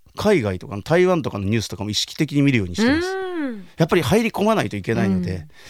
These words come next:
Speaker 1: で、一つ一つ踏み入れることっていうのは大事だし、ね、本当に年男っ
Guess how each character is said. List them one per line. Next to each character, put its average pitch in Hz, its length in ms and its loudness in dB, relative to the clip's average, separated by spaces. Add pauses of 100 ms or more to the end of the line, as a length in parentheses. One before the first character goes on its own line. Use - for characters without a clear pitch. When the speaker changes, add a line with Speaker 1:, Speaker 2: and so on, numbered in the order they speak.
(280)
Speaker 1:
で、 120 100 -4
一 180 160 -2
つ 175 140 -6
一 160 160 -6
つ - 80 -8
踏 - 160 -6
み 110 100 2
入 - 20 -
れ 117 80 4
る 101 100 -4
こ - 120 -10
と 104 100 -4
っ - 40 -4
て - 140 -8
い 101 40 0
う - 20 -2
の 95 60 -2
は 90 60 -4
大 98 180 0
事 92 80 -8
だ 90 80 -6
し、 104 260 -12 (840)
ね、 107 280 -4
本 104 120 -2
当 101 100 -4
に 98 120 -2
年 - 300 -2
男 127 300 -4
っ - 20 -12